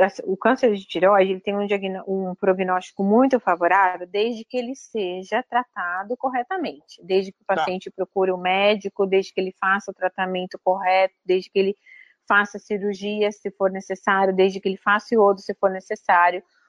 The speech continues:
Speaker 1: porque ele pode evoluir pra formas mais graves se ele não for tratado corretamente. Então,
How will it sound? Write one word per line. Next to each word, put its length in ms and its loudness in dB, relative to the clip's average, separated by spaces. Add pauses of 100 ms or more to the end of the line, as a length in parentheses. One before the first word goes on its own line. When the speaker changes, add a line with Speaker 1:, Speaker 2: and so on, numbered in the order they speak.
(140)
Speaker 1:
porque 260 2
ele 360 4
pode 580 2
evoluir 420 -4
pra 160 -6
formas 400 -6
mais 280 -8
graves 500 0
se 80 -10
ele 80 -6
não 100 -6
for 160 -6
tratado 440 -4
corretamente. 840 -10
Então, 360 2